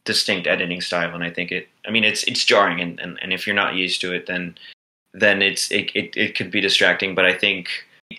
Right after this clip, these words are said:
and he definitely, like, took inspiration from, like, other movies,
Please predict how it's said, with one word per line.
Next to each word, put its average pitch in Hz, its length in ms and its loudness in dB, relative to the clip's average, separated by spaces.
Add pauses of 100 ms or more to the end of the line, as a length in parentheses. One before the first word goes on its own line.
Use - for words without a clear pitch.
and 113 100 4
he 113 80 4
definitely, 113 340 2
like, 98 260 2
took - 220 -2
inspiration 98 680 0
from, 92 220 -8
like, 87 320 0 (580)
other 95 260 0
movies, 90 640 -2